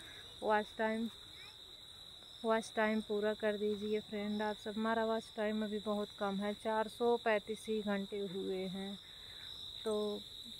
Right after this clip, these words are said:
प्लीज़ आप सब हमारा वीडियो फुल watch कर दिया करें। आप सभी से बहुत उम्मीद लगाए बैठी हूँ, इतना गाली सुन रही हूँ, इतना सब कुछ हो रहा है, पर आप ही सबका प्यार देख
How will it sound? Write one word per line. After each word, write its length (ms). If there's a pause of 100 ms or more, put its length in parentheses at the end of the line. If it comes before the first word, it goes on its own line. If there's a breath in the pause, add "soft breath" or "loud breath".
प्लीज़ 420
आप 140
सब 240
हमारा 320
वीडियो 460 (180)
फुल 160
watch 300
कर 160
दिया 300
करें। 420 (160)
आप 140
सभी 300
से 180
बहुत 340
उम्मीद 440
लगाए 420
बैठी 400
हूँ, 280 (500 loud breath)
इतना 340
गाली 360
सुन 260
रही 180
हूँ, 180
इतना 340
सब 180 (120)
कुछ 280
हो 160
रहा 300
है, 280 (840)
पर 120
आप 240
ही 80 (100)
सबका 360 (460)
प्यार 300
देख 220